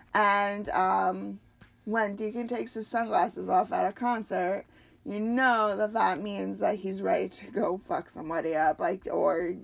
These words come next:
at least scream and yell. And security was like, "Dude, go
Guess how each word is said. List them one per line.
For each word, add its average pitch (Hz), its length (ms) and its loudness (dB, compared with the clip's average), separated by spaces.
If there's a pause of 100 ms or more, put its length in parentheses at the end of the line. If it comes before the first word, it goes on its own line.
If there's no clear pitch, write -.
(340)
at - 60 -12
least 190 320 -6
scream 180 320 -6
and 170 100 -6
yell. 180 400 0
And 175 460 -2 (500)
security 247 680 0
was 240 240 -2
like, 214 440 2 (580)
"Dude, 190 340 2 (920)
go 202 340 6